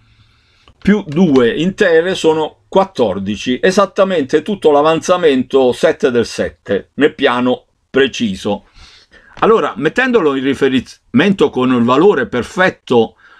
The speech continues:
divino a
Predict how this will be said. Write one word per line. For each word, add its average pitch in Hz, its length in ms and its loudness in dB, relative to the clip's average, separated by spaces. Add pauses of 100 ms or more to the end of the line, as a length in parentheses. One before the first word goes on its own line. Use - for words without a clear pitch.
(500)
divino 131 800 0 (920)
a 151 340 -2